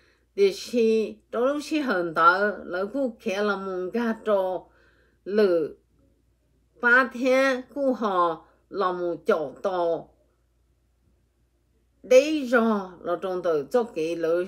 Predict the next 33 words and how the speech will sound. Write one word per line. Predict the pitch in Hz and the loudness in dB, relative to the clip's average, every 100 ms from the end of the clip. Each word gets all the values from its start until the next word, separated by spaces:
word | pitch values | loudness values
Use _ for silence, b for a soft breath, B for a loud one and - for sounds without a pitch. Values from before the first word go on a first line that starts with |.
| 185 | -8
心 | - - 262 262 | -16 -8 -6 -2
头 | 185 147 | -2 -4
是 | 151 240 | -8 -8
短 | - 175 160 | -6 -6 -6
的 | 147 151 | -4 -2
了。 | 165 175 139 - _ _ _ _ _ _ _ _ _ 170 | 0 0 0 -6 _ _ _ _ _ _ _ _ _ 0
真 | 220 285 277 | 2 2 2
的， | 214 226 233 226 - _ _ - | 4 4 4 0 -4 _ _ -20
看 | - 214 247 262 | -6 0 0 0
到 | 196 196 | 2 2
嘛， | 214 208 202 196 180 - | 4 4 4 2 -2 -4
做 | 262 | -4
给 | 247 190 196 | -2 -2 -4
心 | 208 285 | -6 -4
头 | 277 202 | -2 -4
是 | - 277 | -6 -4
短 | 254 214 190 | -2 0 4
的， | 180 | 2
过 | 180 277 233 | 2 -2 -2
完 | 208 202 | -2 -4
冬 | 202 202 190 | -2 -4 -2
就 | 196 175 | -2 -2
长 | 165 247 240 196 | -4 -2 -2 -2
多 | 190 180 | -4 -2
着， | 175 190 175 165 151 b b b | -2 -2 -2 -2 -4 b b b
六 | 170 185 151 - | -2 0 0 -4
百 | - 247 277 - | -4 -2 -2 -2
八， | 247 240 240 240 226 _ _ _ _ _ _ _ _ | 4 6 6 2 -4 _ _ _ _ _ _ _ _
我 | 175 175 | -4 -2
来 | 165 170 180 | 2 0 2
到 | 202 175 156 | 0 -2 -4
他 | - 226 226 | -6 0 0
家。 | 233 226 214 220 226 | 0 0 2 0 -2